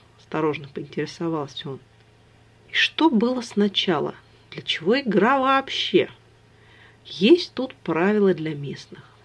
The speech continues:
Никто не может стать командиром, пока не выиграет у меня хоть раз. А ты явно туда метишь. И никто не может стать моим личным учеником, опять же, без этого условия,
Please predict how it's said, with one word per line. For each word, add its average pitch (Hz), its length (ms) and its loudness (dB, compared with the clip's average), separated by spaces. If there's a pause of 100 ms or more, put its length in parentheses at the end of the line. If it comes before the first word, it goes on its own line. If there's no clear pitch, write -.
(140)
Никто 170 380 2
не 311 140 6
может 247 380 2
стать 226 320 -6
командиром, 180 720 -2
пока 151 300 -10
не 143 160 -8
выиграет 196 460 -4
у 156 60 -10
меня 143 260 -8
хоть - 340 -14
раз. - 140 -16 (640)
А 160 60 -8
ты - 160 -12
явно 214 500 0
туда 156 300 -8
метишь. 170 640 -4 (720)
И 165 60 -6
никто 196 320 0
не 359 120 6
может 330 280 4
стать - 300 -10
моим 233 200 2
личным 220 360 0
учеником, 240 760 -6
опять 151 300 -4
же, 147 100 -8
без 147 220 -8
этого 147 280 -10
условия, 147 460 -8